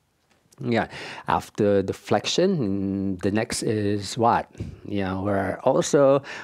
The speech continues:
good at twisting, uh, and there are many twisting asana. For me, the Ardha Matsyendrasana is very good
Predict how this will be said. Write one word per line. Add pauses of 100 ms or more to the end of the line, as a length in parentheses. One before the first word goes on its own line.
(140)
good
at
twisting, (220)
uh,
and
there
are
many
twisting
asana.
For
me,
the
Ardha
Matsyendrasana
is
very
good